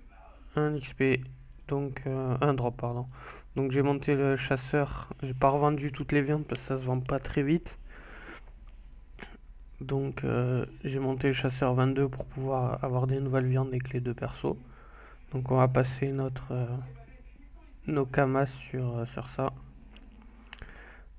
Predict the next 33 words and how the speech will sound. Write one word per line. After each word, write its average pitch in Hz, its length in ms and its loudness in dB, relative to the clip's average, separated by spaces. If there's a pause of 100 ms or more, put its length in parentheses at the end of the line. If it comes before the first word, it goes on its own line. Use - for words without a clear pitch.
Donc 139 220 -2
on 143 80 0
va 139 140 2
quand 143 120 2
même 147 140 2
aller 143 160 2
voir 135 240 -4
vite 135 240 -8
fait 143 240 -2 (220)
à 147 80 2
Bonta 143 400 -2
combien 147 320 -2
ça 147 120 -2
nous 139 120 -2
fait 139 160 -4
tout - 200 -12
ça. 156 280 0
Si - 200 -10
on 139 120 -2
va 127 80 -2
pouvoir 131 320 -2
acheter, 131 400 -2
euh, 120 160 -2 (1500)
un 143 60 -2
nouvel 135 260 2
item. 143 400 2 (1600)
Ouais, 143 260 0 (360)
divers 127 320 0
banques 131 420 -4
validés. 131 560 -2 (420)
Divers 135 440 -6
banques 127 400 -6 (120)
validés. 131 540 4